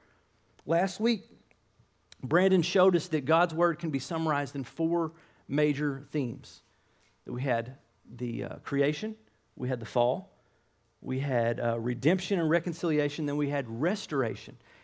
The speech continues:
And maybe you're here, maybe you're here today, you were here last week, maybe you watched online,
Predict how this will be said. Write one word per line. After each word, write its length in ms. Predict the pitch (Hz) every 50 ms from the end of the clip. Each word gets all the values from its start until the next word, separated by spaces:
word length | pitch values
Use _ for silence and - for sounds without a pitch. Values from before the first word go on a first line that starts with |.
| _ -
And 140 | 151 160 165
maybe 280 | 190 226 262 247 262
you're 260 | 233 214 220 220 220
here, 340 | 196 185 202 220 196 160 147
maybe 240 | 143 160 190 202 226
you're 160 | 214 208 196
here 220 | 180 175 202 202 185
today, 320 | - 151 175 185 196 190
you 120 | 190 180
were 80 | 156 151
here 140 | 151 165 143
last 380 | 127 143 160 175 175 175 -
week, 160 | 190 180 170 156
maybe 180 | 151 139 135
you 80 | 135 135
watched 300 | 123 120 127 131 - 135
online, 560 | 120 120 127 135 151 165 165 160 165 156